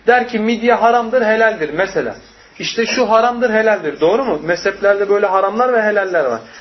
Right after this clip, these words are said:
Neyle yapıyorlar? Anayasanın asılları. Anayasa neresi? Kur'an. Kur'an'ın asıllarına bakıp içtihat edip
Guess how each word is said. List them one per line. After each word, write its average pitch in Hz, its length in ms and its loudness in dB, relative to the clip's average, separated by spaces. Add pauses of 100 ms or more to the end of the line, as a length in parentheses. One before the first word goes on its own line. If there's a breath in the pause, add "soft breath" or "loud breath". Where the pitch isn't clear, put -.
(140 loud breath)
Neyle 254 280 2
yapıyorlar? 226 500 0
Anayasanın 226 580 -2
asılları. 185 560 0
Anayasa 220 460 0
neresi? 226 380 0
Kur'an. 196 260 2 (420 loud breath)
Kur'an'ın 247 380 2
asıllarına 214 540 0
bakıp 240 300 -2
içtihat 233 400 0
edip 233 180 -4